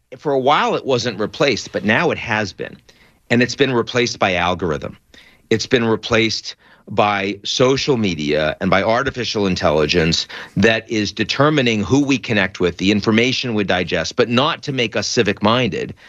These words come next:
instead to addict us and make us better consumers. And, and that is destroying American democracy.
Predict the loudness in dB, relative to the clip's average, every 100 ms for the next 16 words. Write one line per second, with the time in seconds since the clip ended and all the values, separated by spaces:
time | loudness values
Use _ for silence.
0 | -6 0 0 2 0 0 -4 0 0 0
1 | -4 -4 -2 -2 0 0 2 2 2 -2
2 | -2 2 2 2 -4 -8 -12 -14 -2 0
3 | 0 -2 -2 0 -2 0 0 0 -6 _
4 | -6 -4 -4 -8 -6 -4 -2 -2 2 4
5 | 4 -2 -2 0 0 0 -4 -2 0 0
6 | -2 -4 -4